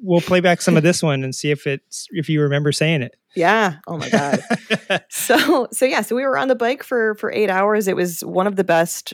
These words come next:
Speaker 2: first days of summer of my entire life.
Speaker 1: Wow.
Speaker 2: You know, we're riding down through Cleveland,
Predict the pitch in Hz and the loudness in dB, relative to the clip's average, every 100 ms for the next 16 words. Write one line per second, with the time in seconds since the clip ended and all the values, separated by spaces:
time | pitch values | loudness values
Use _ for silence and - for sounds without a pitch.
0 | - - 170 160 156 151 151 151 147 147 | -8 2 2 4 0 0 -2 -2 0 -4
1 | - 185 180 170 - - 143 143 156 - | 2 0 0 -10 -20 -8 -4 -4 -4 -2
2 | 131 156 147 - 147 139 190 143 98 120 | -2 -4 -8 -8 -6 0 2 2 -2 -12
3 | _ - 160 147 151 160 165 180 165 160 | _ -10 -4 -2 0 2 2 2 0 0
4 | 165 175 165 165 - 185 170 165 170 160 | 0 0 2 2 2 2 2 0 -2 -4